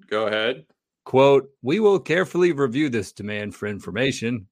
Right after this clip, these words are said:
Speaker 2: but it sure seems to be an overly aggressive reaction to a college football ranking in which some fans somewhere were bound to be disappointed." <laughs>
Speaker 1: I can hear Bill saying that,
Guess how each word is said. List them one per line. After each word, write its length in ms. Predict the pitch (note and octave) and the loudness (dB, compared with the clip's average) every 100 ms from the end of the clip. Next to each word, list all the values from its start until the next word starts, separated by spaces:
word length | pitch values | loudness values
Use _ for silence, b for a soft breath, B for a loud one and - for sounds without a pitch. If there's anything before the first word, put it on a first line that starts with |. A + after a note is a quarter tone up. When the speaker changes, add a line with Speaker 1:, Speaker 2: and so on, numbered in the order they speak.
| - | -4
Speaker 2:
but 140 | A#2 | -2
it 160 | A#2 - | -4 -6
sure 320 | - E3+ F#3 | -4 -2 -2
seems 420 | - D#3+ D3+ C3 | -4 -6 -6 -8
to 80 | B2 | -4
be 160 | C3+ | -2
an 100 | A#2+ G#2 | -2 0
overly 420 | B2+ D3 D3 C#3 | -2 0 0 0
aggressive 500 | A2+ B2 B2 - G#2 | 0 -2 -4 -4 -4
reaction 680 | G#2+ A2 A2+ - G#2 F#2+ G2+ b b _ | -2 0 -2 -4 -10 -12 -14 b b _
to 140 | - F#2+ | -8 -6
a 40 | |
college 400 | - C#3+ E3 C3+ | -2 0 0 -2
football 340 | C#3+ C#3 A#2+ | -2 0 2
ranking 580 | G#2+ A#2+ B2 A2 F#2+ G2+ - _ _ | 2 0 -2 -4 -10 -12 -20 _ _
in 140 | A2+ A#2 | -4 -2
which 220 | A#2 - | -2 -4
some 240 | - F3 | -6 -6
fans 500 | D#3 A#2+ A#2+ A#2 - _ _ | -4 -2 -2 -4 -8 _ _
somewhere 680 | - D3+ E3+ G#2+ G2 G#2+ - | -6 -2 0 0 -2 -6 -8
were 180 | G2+ F#2+ | -6 -4
bound 360 | A#2+ B2 B2 | -2 -2 -4
to 60 | G#2+ | -6
be 100 | G#2+ | -6
disappointed." 640 | G#2 - F#2 F#2+ F2 D#2+ _ _ | -6 -8 -10 -10 -10 -12 _ _
<laughs> 880 | - - - - F#3+ - _ _ - | -16 -12 -12 -8 -8 -8 _ _ -8
Speaker 1:
I 120 | - - | -6 -4
can 140 | A2 | -6
hear 200 | A2 A#2 | -4 -4
Bill 240 | F2 F2+ | -2 -6
saying 400 | - F#2 F#2 F2+ | -6 -10 -10 -10
that, 280 | D#2+ C2 - | -14 -16 -18